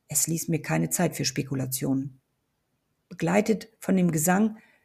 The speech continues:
wies die schöne Unheimliche mit dem Dolch in alle vier Himmelsrichtungen. Der Singsang verebbte, als sie ihre Stimme erhob. A septentrione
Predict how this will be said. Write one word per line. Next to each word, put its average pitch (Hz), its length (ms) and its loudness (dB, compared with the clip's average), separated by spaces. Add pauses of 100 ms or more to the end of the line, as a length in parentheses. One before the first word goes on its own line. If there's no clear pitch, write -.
(120)
wies 185 160 2
die 175 120 -2
schöne 214 340 6
Unheimliche 196 680 2 (260)
mit 180 140 2
dem 170 140 2
Dolch 190 300 2
in - 100 0
alle 185 240 4
vier 190 220 0
Himmelsrichtungen. 135 920 -2 (640)
Der 170 80 0
Singsang 185 440 2
verebbte, 156 600 -2 (320)
als 170 200 4
sie 196 100 0
ihre 175 180 2
Stimme 170 340 0
erhob. 123 460 -4 (1000)
A 160 240 0
septentrione 165 1600 4